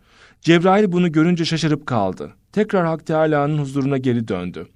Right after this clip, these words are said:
Konuşmaya başlayıp dedi ki, "Ey bini yüz olan Allah'ım, benim için bu sırrın üstündeki perdeyi kaldır."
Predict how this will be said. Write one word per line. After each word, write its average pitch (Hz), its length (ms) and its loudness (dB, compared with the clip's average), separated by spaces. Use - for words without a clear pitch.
Konuşmaya 180 520 -2
başlayıp 131 440 -4
dedi 151 220 -2
ki, 151 200 -4
"Ey 196 240 0
bini 156 180 0
yüz 143 280 -2
olan 120 200 0
Allah'ım, 104 640 -4
benim 226 200 2
için 196 260 0
bu 160 80 -4
sırrın 165 340 -2
üstündeki 147 440 -6
perdeyi 120 400 -2
kaldır." 92 580 -8